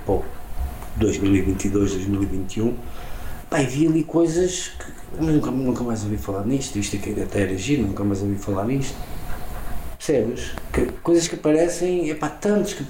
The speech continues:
mas este nome, eu, eu nunca ouvi falar neste nome. O que é que se passa?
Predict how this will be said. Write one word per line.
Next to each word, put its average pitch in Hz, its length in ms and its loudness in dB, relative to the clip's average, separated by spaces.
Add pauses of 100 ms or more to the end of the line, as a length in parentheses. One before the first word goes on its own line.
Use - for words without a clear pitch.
(280)
mas 202 140 2
este 196 200 2
nome, 95 260 0
eu, 127 140 -2 (440)
eu 107 100 0
nunca 117 200 2
ouvi 113 100 0
falar 104 280 0
neste 101 220 -2
nome. 143 200 2 (1700)
O - 60 -4
que - 60 0
é - 40 2
que - 80 2
se - 80 2
passa? - 400 0